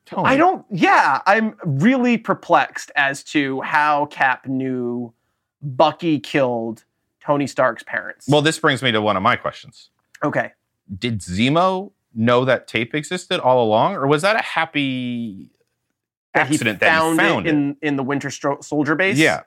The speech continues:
Speaker 1: because I think he kept wanting to know about that specific date because he was, I thought because he was looking for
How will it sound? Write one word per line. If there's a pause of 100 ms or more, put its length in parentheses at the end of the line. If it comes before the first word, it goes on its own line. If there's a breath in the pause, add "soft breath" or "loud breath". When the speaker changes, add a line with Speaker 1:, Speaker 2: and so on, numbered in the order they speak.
Speaker 1:
because
I
think (120)
he
kept
wanting
to
know
about
that
specific
date (260 soft breath)
because
he
was, (540)
I
thought
because
he
was
looking
for